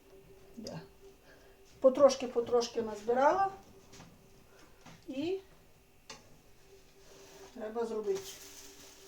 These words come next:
сира. Бачите, які виходять такі з дирочками, як кружевні налісники. Вони дуже отакі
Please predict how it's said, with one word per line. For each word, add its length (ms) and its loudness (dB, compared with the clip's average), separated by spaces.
сира. 300 2
Бачите, 280 -6
які 260 -2
виходять 580 -4
такі 360 -12
з 80 -12
дирочками, 600 4
як 140 -6
кружевні 600 -2
налісники. 640 -4
Вони 200 -4
дуже 420 -2
отакі 360 -16